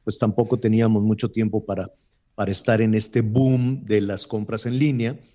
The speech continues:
pero pues al, las, en la experiencia personal, Anita, Miguel, traté de hacer,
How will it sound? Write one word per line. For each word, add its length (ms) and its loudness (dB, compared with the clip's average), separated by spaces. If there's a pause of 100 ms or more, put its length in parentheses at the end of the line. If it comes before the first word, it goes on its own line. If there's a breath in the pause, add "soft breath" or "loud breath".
(440 loud breath)
pero 360 0
pues 400 -8
al, 380 -10 (500)
las, 320 -16 (420)
en 800 -20
la 80 -12
experiencia 480 2
personal, 540 2
Anita, 320 2
Miguel, 300 4
traté 280 2
de 60 4
hacer, 220 0